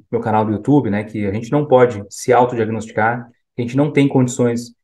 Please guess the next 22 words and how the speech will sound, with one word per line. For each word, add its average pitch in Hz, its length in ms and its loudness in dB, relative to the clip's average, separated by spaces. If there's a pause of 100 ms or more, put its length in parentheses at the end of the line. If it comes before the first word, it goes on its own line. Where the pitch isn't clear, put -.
(140)
de 127 80 -10
diagnosticar 123 560 2
o 120 80 4
parceiro 131 520 0
ou 117 80 4
a 113 100 0
parceira 120 460 -2
apenas 123 320 -4
pela 117 180 0
convivência, 120 720 -6 (340)
que 131 140 0
não 143 180 4
é 135 300 0
recomendado, 123 720 2
que 123 60 -8
não 120 120 0
é 127 260 2
ético 131 260 -6
a - 20 -4
gente 107 140 -12
ficar - 180 -2
também 120 480 -6